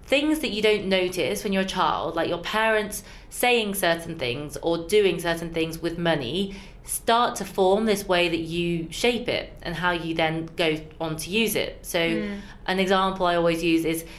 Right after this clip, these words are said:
Speaker 1: if your parents used to say, "Money doesn't grow on trees," that is a classic kind of signpost of somebody who will then develop a scarcity mindset.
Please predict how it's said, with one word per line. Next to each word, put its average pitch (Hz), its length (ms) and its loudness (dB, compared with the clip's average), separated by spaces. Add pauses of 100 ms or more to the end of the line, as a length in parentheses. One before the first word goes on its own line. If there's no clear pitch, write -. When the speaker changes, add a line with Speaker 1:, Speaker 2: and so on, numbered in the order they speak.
(140)
Speaker 1:
if 190 340 -2
your 175 380 6
parents 165 640 -2
used 175 220 -6
to 170 60 -8
say, 165 260 2
"Money 170 200 2
doesn't 165 240 2
grow 160 200 0
on 156 100 -4
trees," 147 560 0 (580)
that 214 340 2
is 180 220 2
a 160 60 0
classic 175 800 0
kind 175 180 -4
of 165 60 -4
signpost 170 680 0 (160)
of 165 340 2
somebody 175 500 0
who 165 100 -2
will 156 100 0
then 160 300 0
develop 156 400 0
a 156 120 -2
scarcity 160 960 -2
mindset. 139 600 -2